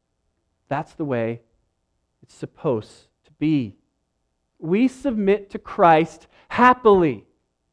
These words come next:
Remember, and as an expression of our love for Jesus. Remember, he says in John fourteen fifty, "If you love me, you will obey me." So we obey Jesus because we want to,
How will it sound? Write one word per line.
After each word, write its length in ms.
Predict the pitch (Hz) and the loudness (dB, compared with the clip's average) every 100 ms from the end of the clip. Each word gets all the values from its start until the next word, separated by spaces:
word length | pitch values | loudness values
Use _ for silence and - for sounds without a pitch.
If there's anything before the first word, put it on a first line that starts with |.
| _ | _
Remember, 300 | 185 196 165 - _ 175 | -8 -4 -4 -6 _ -2
and 80 | |
as 100 | 190 | 0
an 80 | 220 | 0
expression 640 | 226 - 214 254 - 202 | -4 -6 2 2 2 -2
of 100 | 175 | 2
our 100 | 196 | 2
love 520 | 190 202 214 175 156 196 | 4 6 8 6 4 0
for 120 | 190 | 0
Jesus. 520 | 156 226 208 135 - | 0 -2 0 -2 -4
Remember, 180 | 170 180 | -2 -2
he 60 | |
says 240 | 175 180 165 | 0 0 0
in 80 | 156 | -2
John 200 | 165 156 | -2 -2
fourteen 380 | 175 175 151 | -4 -6 -6
fifty, 260 | 175 170 156 | -6 -6 -6
"If 120 | 160 | -6
you 120 | 202 | -6
love 340 | 214 220 240 185 | -2 2 2 2
me, 140 | 160 | -2
you 200 | 165 170 | 0 2
will 140 | 175 180 | 4 4
obey 400 | 165 196 226 226 | 4 6 6 6
me." 320 | 170 117 - _ _ _ | 2 0 -6 _ _ _
So 160 | 202 | 2
we 280 | 196 285 311 | 6 6 8
obey 300 | 208 208 226 | 8 6 4
Jesus 760 | 151 160 262 170 143 165 - - _ | 2 -2 0 0 0 -4 -4 -20 _
because 380 | 214 208 262 214 | -6 0 2 2
we 160 | 202 220 | 0 -2
want 420 | 175 202 277 277 - | 4 6 6 2 -8
to, 320 | 165 147 190 | -2 2 2